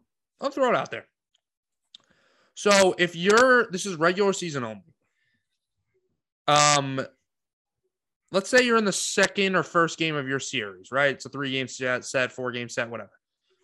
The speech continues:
Um, if you go to extra innings, or if it's, if it's tied after nine, what if instead of going to extra innings, the game is over,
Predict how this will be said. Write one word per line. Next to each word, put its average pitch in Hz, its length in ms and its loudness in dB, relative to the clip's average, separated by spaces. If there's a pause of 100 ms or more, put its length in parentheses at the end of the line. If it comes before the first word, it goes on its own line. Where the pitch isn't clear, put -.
Um, 156 600 2 (1040)
if 156 120 -4
you 208 80 -6
go 254 100 0
to 247 100 4
extra 202 300 0
innings, 131 360 -6
or 135 120 -4
if 147 80 -8
it's, - 160 -20
if 156 120 -4
it's 208 160 -8
tied 180 340 0
after 165 240 -2
nine, 117 320 -6 (960)
what 160 220 -2
if 208 120 0
instead 190 340 -2
of 180 80 -4
going 185 180 0
to 156 80 -2
extra 156 260 -8
innings, 147 460 -8 (1040)
the - 80 -18
game 127 240 -4
is 196 100 -2
over, 117 440 -6